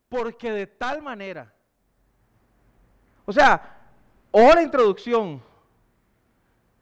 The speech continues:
Es una introducción que es tangible. Él va a expresar el amor de Dios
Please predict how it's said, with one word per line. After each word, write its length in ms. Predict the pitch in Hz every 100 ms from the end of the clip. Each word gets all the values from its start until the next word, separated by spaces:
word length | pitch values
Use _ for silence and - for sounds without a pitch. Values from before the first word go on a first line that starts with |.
| _
Es 240 | 233 233 -
una 160 | 240 311
introducción 1160 | 302 311 285 226 - - - 220 311 392 359 _
que 100 | -
es 220 | 233 -
tangible. 880 | - 262 220 - 254 254 196 127 117 _ _ _ _ _ _ _ _ _ _
Él 220 | - 233 220
va 80 |
a 20 | 320
expresar 800 | - - 247 214 247 277 349 -
el 180 | 220 220
amor 360 | 196 208 262
de 160 | 254 247
Dios 500 | 220 262 349 -